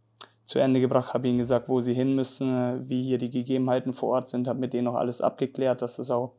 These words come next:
alles passt. Im Vornherein noch die Trikotfarben geklärt. Das war letzte Woche schon der Fall, dass unser Zeugwart dann auch die Trikots vorbereiten kann. Und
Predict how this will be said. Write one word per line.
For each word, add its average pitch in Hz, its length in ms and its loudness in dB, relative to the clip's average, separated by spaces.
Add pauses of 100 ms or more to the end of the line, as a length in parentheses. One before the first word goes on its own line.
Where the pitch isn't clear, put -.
alles 120 300 -4
passt. 135 320 0
Im 123 100 -2
Vornherein 127 480 2
noch 127 160 -2
die 123 360 -4 (500)
Trikotfarben 151 640 6
geklärt. 139 420 4
Das 127 200 -4
war 123 260 2
letzte 139 460 -4
Woche 139 220 2
schon 135 200 -2
der 135 100 2
Fall, 135 380 0 (400)
dass 123 160 -6
unser 123 220 0
Zeugwart 127 400 -2
dann 123 120 0
auch 123 120 -4
die 110 160 -4
Trikots 147 320 -4
vorbereiten 139 600 2
kann. 139 300 -2 (1120)
Und 127 840 6